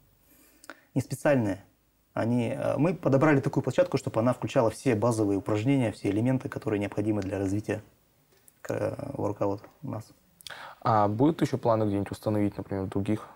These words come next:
Speaker 2: точках города?
Speaker 1: Э, в-, вообще наше, наше движение выступает за то, чтобы, э, спорт, э, был в шаговой доступности. Естественно, мы хотим, чтобы, э, данные площадки были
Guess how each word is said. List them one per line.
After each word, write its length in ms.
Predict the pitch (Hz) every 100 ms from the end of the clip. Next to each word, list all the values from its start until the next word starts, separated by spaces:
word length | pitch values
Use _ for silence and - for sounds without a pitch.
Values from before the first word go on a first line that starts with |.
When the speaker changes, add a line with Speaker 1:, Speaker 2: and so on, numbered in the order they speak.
| - - -
Speaker 2:
точках 300 | 104 - 104
города? 320 | 98 98 - - - - _ _ -
Speaker 1:
Э, 500 | 120 120 113 110 104
в-, 920 | - - - - - - - 160 - - -
вообще 480 | - 131 123 127 247
наше, 320 | 147 160 151
наше 240 | 123 147 135
движение 440 | 117 123 196 156
выступает 420 | 110 - - 147
за 80 | 107
то, 100 | 151
чтобы, 480 | - 113 113 101 92 - _ _ _ _ _ _ _ -
э, 240 | 107 104
спорт, 380 | 101 - 180 - - _ _ _ _ _ _ _ _ _ _ _ _ _ -
э, 240 | 107 95
был 260 | 110 135 110
в 100 | -
шаговой 300 | 143 113 101
доступности. 480 | 98 135 - - _ _ -
Естественно, 480 | - 170 160 123
мы 100 | 113
хотим, 320 | 135 - - 143
чтобы, 340 | - 110 101 - _ _ _ _ _
э, 260 | 104 101 98
данные 340 | 120 143 127
площадки 440 | - 104 156 151 101
были 360 | 107 117 98